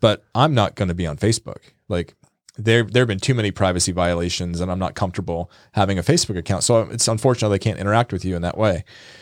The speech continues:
And so, and we totally agree with that. Now, why, why take the principal stand in podcasting and, but we run a Facebook group? That seems, right, like, two-faced for sure. And we understand that.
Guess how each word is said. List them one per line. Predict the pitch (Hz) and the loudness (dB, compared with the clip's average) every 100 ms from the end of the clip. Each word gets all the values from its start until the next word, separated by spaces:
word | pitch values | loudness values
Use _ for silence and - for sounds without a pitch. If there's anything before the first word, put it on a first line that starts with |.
| - - _ _ _ | -20 -20 _ _ _
And | - 110 98 | -4 -2 2
so, | 123 120 | 4 4
and | 104 123 | 2 2
we | 151 170 | 2 2
totally | 139 139 123 | 2 2 2
agree | 110 143 | 2 2
with | 123 | 2
that. | - 85 - | -2 -6 -4
Now, | 131 135 120 104 - _ | 2 4 2 -2 -16 _
why, | 120 120 123 127 | 0 4 4 4
why | 92 101 120 123 | 0 2 4 4
take | 117 120 113 | 2 -2 -2
the | |
principal | 104 117 117 104 | -4 -4 -2 -4
stand | - 107 101 | -2 -2 -2
in | 95 | -2
podcasting | 110 104 120 110 - 117 113 117 - | 0 2 2 0 0 -2 -2 -4 -2
and, | 104 92 | -2 0
but | 92 - | -2 -4
we | 101 101 | -2 2
run | 113 | 2
a | 95 | 2
Facebook | 104 104 139 - | 2 2 0 2
group? | 123 131 | 2 2
That | 101 90 | 0 -2
seems, | - 104 95 90 - _ _ _ | 0 0 -2 -4 -6 _ _ _
right, | 95 85 - _ _ | -4 -4 -6 _ _
like, | 98 - _ - | -6 -6 _ -2
two-faced | 135 113 92 - - | 0 2 -2 -2 -2
for | 107 | 0
sure. | - 107 76 - | 2 2 0 -4
And | 123 | -2
we | 123 147 135 | 2 2 2
understand | 120 104 107 87 | 0 0 -2 -2
that. | 82 | -8